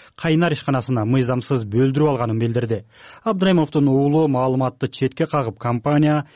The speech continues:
жерди сатып алганын айтып жатат. Мурдагы президент Алмазбек Атамбаевдин жакын адамдарынын бири Туйгуналы Абдраимов буга чейин атайын кызматта бир нече жолу сурак берип чыккан.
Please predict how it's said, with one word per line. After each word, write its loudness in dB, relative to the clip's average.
жерди 0
сатып -4
алганын 0
айтып -8
жатат. -8
Мурдагы 2
президент 0
Алмазбек -2
Атамбаевдин -2
жакын -2
адамдарынын 0
бири -2
Туйгуналы -2
Абдраимов 0
буга 2
чейин 0
атайын -2
кызматта 0
бир 0
нече 0
жолу 0
сурак -4
берип -2
чыккан. -6